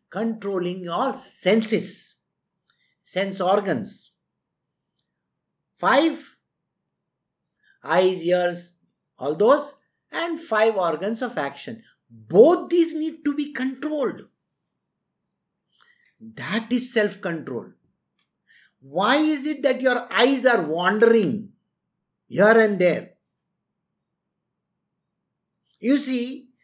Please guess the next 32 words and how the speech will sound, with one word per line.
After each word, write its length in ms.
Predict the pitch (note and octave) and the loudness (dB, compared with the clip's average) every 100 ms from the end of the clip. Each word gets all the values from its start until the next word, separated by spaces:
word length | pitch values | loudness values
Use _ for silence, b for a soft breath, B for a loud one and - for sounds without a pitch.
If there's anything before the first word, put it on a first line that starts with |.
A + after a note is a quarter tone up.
| _ | _
if 160 | D#3+ F#3+ | -8 0
you 80 | |
are 140 | E3 C3 | 0 2
driving 420 | F#3+ C#4 D#4 C#4+ | 4 4 4 2
down 300 | B3 A#3 A3 | 2 2 2
one 280 | G#3+ A3 G3 | 2 0 0
way 420 | F#3 F#3+ - _ | 0 -2 -8 _
and 180 | C#3 C#3+ | -14 -2
there 120 | F3+ | 2
is 100 | A3+ | 4
another 460 | G#3 G3+ C4 C#4+ G#3 | 2 0 2 4 4
woman 440 | F3+ D#4 E4+ D#4+ | 4 4 4 4
driving 520 | A#3 A3+ G#3+ G3+ G3 F3 | 6 6 6 4 -2 -4
a 100 | F3 | -4
car 440 | G#3 A#3+ G#3 F3 | -2 4 4 4
or 80 | D#3+ | 0
something 400 | F#3+ A3 A3 A3+ | -2 -4 -2 -2
like 200 | F#3+ E3 | -2 -2
that, 220 | F3 F3+ B B | -4 -4 B B
why 180 | A3 D4 | -2 2
is 180 | F#4+ E4 | 6 6
it 140 | F4 D#4 | 6 4
important 580 | C#4+ C4+ D4+ D4+ C#4+ | 0 4 2 2 -2
to 140 | D4 A3+ | -4 -2
turn 220 | C4+ C#4+ | -2 -2
your, 180 | C4+ C4 | -4 -6
uh, 720 | - - A3 A#3 G3+ A3 G#3+ | -8 -16 -10 -8 -4 -2 -4
you 80 | A3+ | -6
know, 340 | C#4 A#3+ - b b _ | -4 -4 -4 b b _
ma-, 460 | G3+ A3 A#3 G3+ F#3+ | -4 0 2 2 0
your 320 | F3 F3+ E3 D#3+ C3 - | 0 0 -2 -6 -14 0
whole 400 | F#3 B3 F3+ B2+ | 6 6 6 -2